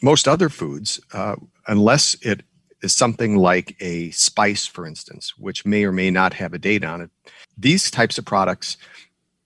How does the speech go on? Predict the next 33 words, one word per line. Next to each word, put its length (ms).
may 260
not 280
be 120
related 380
to 60
quality, 460
but 200
they 100
will 100
just 240
naturally 880
lose 340
their 440
spiciness, 960
uh, 180
just 240
by 140
sitting 340
around. 440
And 120
the 80
other 160
thing 180
to 80
keep 160
in 80
mind, 240
too, 340
is 240
that 220
other 220
factors 640
will, 400